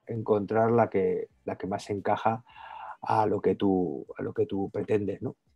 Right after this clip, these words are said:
Y es verdad que todos esos ejemplos que decís de,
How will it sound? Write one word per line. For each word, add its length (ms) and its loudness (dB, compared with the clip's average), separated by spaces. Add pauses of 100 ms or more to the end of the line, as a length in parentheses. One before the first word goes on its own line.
(100)
Y 340 4
es 120 10
verdad 280 10
que 120 10
todos 200 8
esos 120 6
ejemplos 380 8
que 120 8
decís 400 10
de, 160 4